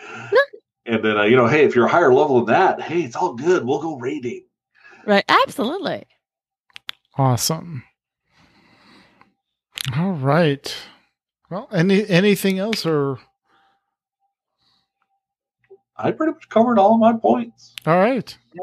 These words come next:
Speaker 3: Well, that is gonna be our show for tonight. While the chat room begins suggesting show titles and Mei Lung looks up coupon codes,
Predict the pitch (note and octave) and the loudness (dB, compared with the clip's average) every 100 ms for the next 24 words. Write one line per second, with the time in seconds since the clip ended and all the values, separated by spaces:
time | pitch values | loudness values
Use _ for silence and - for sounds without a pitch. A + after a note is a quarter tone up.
0 | G3+ C4 A3 _ _ _ _ _ _ _ | -6 -6 -8 _ _ _ _ _ _ _
1 | _ _ _ D#3 G#3+ B3+ - G3 B2 C#3 | _ _ _ 2 2 2 -6 -14 -6 0
2 | F3 A#3 B3+ D#3+ D3 D#3+ D3 C#3 C#3+ C#3 | 2 0 -4 -10 -10 -8 -8 -6 -6 -6
3 | D#3 B2+ A#2+ - G#3+ E3 C#3+ - B2 A#2+ | -6 -8 -6 -6 -6 -6 -10 -8 -10 -8
4 | C#3 A#3+ - - - D3+ D3+ D#3 D3+ C3+ | -8 -10 -10 -12 -16 0 4 4 4 0
5 | C3 - G#3 F#3 D3 C#3+ D3 C3+ C3 - | -2 0 0 -2 -6 -6 -8 -6 -6 -6
6 | C3+ A#2 C#3 B2 C#3 B2+ - - F3+ E3+ | -10 -4 -4 -4 -6 -6 -4 -2 -2 0
7 | C3+ C3+ E3 C3 C#3 C3+ C3+ B2+ C3 - | -2 -2 -4 -6 -4 -2 -4 -6 -8 -8
8 | - B2+ - F#3+ F#3 C3+ B2+ C3+ E3 G3 | -10 -10 -6 -4 -2 -4 -4 -4 -6 -8